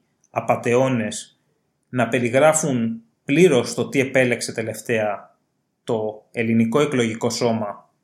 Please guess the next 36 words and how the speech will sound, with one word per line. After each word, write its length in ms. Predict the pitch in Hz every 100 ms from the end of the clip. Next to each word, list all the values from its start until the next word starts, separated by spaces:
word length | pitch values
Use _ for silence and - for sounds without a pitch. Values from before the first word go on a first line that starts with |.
| _ _ _ _ _ _ _ _
μετά 420 | 120 120 117 131
τη 100 | 120
μεταμολύτευση. 1040 | 113 113 104 104 104 104 107 143 185 - _ _ _ _ _ _ _ _ _ _ _ _ _ _
Θα 260 | - 131
ήθελα 240 | 165 180 185
να 140 | 156
θυμηθούμε 420 | 151 139 131 170
ότι 160 | 151 139
όσοι 220 | 165 170
ήρθαμε 360 | 170 165 139 123
εδώ 320 | 113 135 139
ή 180 | 139 135
σε 260 | - - 127
άλλες 260 | 131 117
χώρες 680 | - 120 113 107 - - _ _
της 220 | - 113
Ευρώπης 520 | 120 104 113 113 117 -
ή 80 |
του 220 | - 104 101
πλανήτη, 640 | 117 104 110 110 175 - _ _ _ _ _ _
δεν 280 | 120 131 180
ήρθαμε 320 | 202 202 165
με 80 | 135
το 80 | 131
αυτοκίνητο 1000 | - 117 117 135 123 113 113 104 - _ _
το 80 | 117
οποίο 240 | 113 131
μας 180 | 123 113
αγοράσαν 520 | 117 110 123 123 127
οι 40 |
γονείς 320 | 120 113 117 123
μας 160 | 120
στο 120 | 117
τέλος 360 | 117 131 127 123
της 140 | -
εφηβείας 840 | 120 113 104 113 117 107 - - _